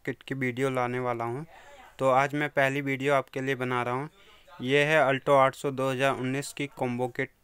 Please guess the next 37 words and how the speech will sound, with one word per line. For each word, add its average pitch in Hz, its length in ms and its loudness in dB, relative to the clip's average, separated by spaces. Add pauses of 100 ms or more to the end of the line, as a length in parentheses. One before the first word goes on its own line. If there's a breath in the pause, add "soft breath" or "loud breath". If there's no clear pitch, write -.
(140)
set 131 320 0
of - 100 -14
seven। 110 460 -4
Set 139 280 -2
of 139 60 -12
seven 151 360 -2
का 147 80 -4
मतलब 143 320 0
है 147 160 -2
कि 160 160 -4
आपका 143 420 2 (500 soft breath)
इसमें 143 380 -2
सात 139 320 2
सेट 135 320 0
मिलेगा। 127 440 -4 (480 soft breath)
जैसा 135 340 2
कि 151 160 -2
आप 143 220 2
स्टिकर 135 440 -4
पे 139 160 -6
देख 127 280 -6
पा 127 80 2
रहे 127 120 0
होंगे 139 220 -2
कि - 240 -16
क्या-क्या 123 340 -2
आइटम 117 280 -2
होती 107 260 -12
है 117 60 -10
इसके - 200 -14
अंदर। 104 240 -12 (640 soft breath)
आपकी 127 340 0
हेडलाइट 135 520 0
कवर, 135 280 -2
टेल 131 300 -4
लाइट 127 200 -4
कवर, 135 380 -4